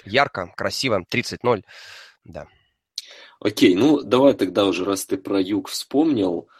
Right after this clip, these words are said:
Speaker 2: э, Сан-Диего с Джексонвиллем. Как тебе концовочка?
Speaker 1: Ты знаешь, я... ты мне вчера написал,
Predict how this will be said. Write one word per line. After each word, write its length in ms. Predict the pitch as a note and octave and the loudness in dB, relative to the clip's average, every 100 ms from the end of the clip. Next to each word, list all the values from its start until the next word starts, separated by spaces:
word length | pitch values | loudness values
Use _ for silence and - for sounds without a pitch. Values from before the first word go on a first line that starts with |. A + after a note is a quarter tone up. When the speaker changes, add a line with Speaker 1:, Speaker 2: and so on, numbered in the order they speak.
| _ _ - - | _ _ -18 -6
Speaker 2:
э, 600 | F2 F2 F2 F2 E2+ E2 - - | -2 0 2 2 2 0 -4 -10
Сан-Диего 720 | - G#2 G2 F#2+ A#2+ A2 G2+ | -2 0 0 2 4 4 4
с 80 | E2+ | 2
Джексонвиллем. 1040 | F#2+ A2+ - - F2+ F#2+ F2 E2 E2 D2+ - - - - - _ _ _ - | 0 0 0 0 2 4 4 2 -2 -8 -16 -20 -20 -20 -20 _ _ _ -2
Как 180 | - | -2
тебе 180 | - F#2 | 2 0
концовочка? 1000 | - F#2 F#2 - F2 E2+ - - D#2+ D#2+ _ - _ _ _ _ _ - - - - - _ _ - - - | 0 -2 -4 -4 -4 -4 -6 -8 -8 -10 _ -20 _ _ _ _ _ -20 -20 -20 -20 -20 _ _ -20 -20 -16
Speaker 1:
Ты 80 | A#2+ | 2
знаешь, 420 | F3 C#3 - - | 4 4 2 0
я... 440 | G#2+ B2+ B2+ A#2 F#2 - - - | -2 2 2 2 -2 -14 -18 -8
ты 80 | B2 | -4
мне 120 | A#2+ | -4
вчера 280 | - B2+ A2+ | -2 -2 -2
написал, 600 | G#2 G#2 - G#2 F2+ | -4 -10 -6 -4 -6